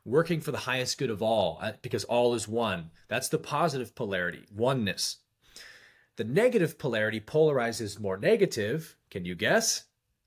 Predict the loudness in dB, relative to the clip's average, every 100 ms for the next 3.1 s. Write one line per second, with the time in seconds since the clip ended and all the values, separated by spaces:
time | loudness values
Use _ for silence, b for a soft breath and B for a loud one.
0 | _ 0 2 2 0 -4 -6 -2 -2 0
1 | -2 -2 -4 -4 -6 -6 -4 -4 -6 -8
2 | -12 -4 -2 -2 -6 _ _ -4 -2 -2
3 | -4